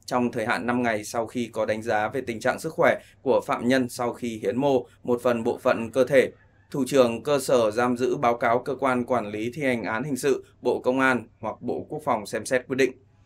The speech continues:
Trong thời hạn năm ngày sau khi nhận được báo cáo của thủ trưởng cơ sở giam giữ phạm nhân về việc hiến mô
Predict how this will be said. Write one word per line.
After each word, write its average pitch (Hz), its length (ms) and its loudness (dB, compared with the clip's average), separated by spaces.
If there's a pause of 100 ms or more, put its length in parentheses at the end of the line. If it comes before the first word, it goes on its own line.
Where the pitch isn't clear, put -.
(140)
Trong 127 220 0
thời 117 140 -2
hạn 117 200 2
năm 120 140 0
ngày 113 260 2
sau 113 240 -6
khi 120 160 -6
nhận 113 300 -6
được 107 180 -2
báo 107 140 0
cáo 110 320 0
của 117 300 -2
thủ 117 180 -6
trưởng 110 280 0 (240)
cơ 131 140 4
sở 120 300 0
giam 113 320 -4
giữ 117 280 -2
phạm 117 200 -4
nhân 120 220 0
về 110 220 -4
việc 101 260 -6
hiến 123 200 0
mô 151 280 2